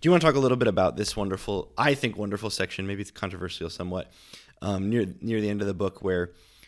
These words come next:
so, so we get, we get exposed to these two characters who are writing for the newspaper, the Jupiter. You have Doctor Pessimist Anticant and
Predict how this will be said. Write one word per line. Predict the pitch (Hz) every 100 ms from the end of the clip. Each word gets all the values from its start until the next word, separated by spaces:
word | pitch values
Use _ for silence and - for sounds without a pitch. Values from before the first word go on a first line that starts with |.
| _
so, | - - - -
so | - 110
we | 110
get, | 117 113 - -
we | 110
get | 110
exposed | 104 - 123 120 120 -
to |
these | 98 98
two | - 160
characters | 135 123 113 107 110 104 - - -
who | 117
are | 101
writing | 113 107 104
for | -
the | 104
newspaper, | 98 98 90 - 90 95
the | 90
Jupiter. | 95 92 - 90 90 - - - -
You | - 95
have | 90 - -
Doctor | - 127 - 117
Pessimist | - 113 - 104 98 - -
Anticant | 98 90 101 101 95 - - - - - - -
and | 90 107 90 101